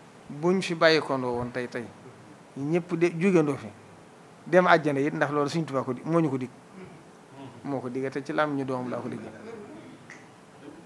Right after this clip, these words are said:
Buñ ko defoon it dara du si-, sikki ci yoon wi ña Sëriñ Tuubaa di indi ñoo, ñoo, ñooy dàq fuuf ñi ko, ñi, ñi ko indi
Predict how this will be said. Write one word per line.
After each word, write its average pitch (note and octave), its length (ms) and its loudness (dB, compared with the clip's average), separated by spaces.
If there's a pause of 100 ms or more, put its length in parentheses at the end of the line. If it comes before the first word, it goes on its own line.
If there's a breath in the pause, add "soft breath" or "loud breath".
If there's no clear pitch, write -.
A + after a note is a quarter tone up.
(1700)
Buñ G3 160 2
ko G#3 120 4
defoon F#3 320 4
it D3+ 160 -2
dara E3+ 160 6
du E3+ 120 -2
si-, - 260 -6
sikki E3+ 320 -8
ci C#3+ 100 -6
yoon C3 140 -4
wi - 840 -16
ña E3 100 2
Sëriñ F3 220 -2
Tuubaa C#3+ 220 0
di C#3 100 -4
indi C#3 220 -4 (920)
ñoo, D#3 280 0
ñoo, D#3+ 320 2
ñooy E3 240 0
dàq C#3+ 240 4
fuuf F3+ 320 -6
ñi E3+ 120 0
ko, - 100 -10
ñi, D3 160 -6
ñi D3 200 -6
ko C#3 140 -6
indi A#2+ 140 -8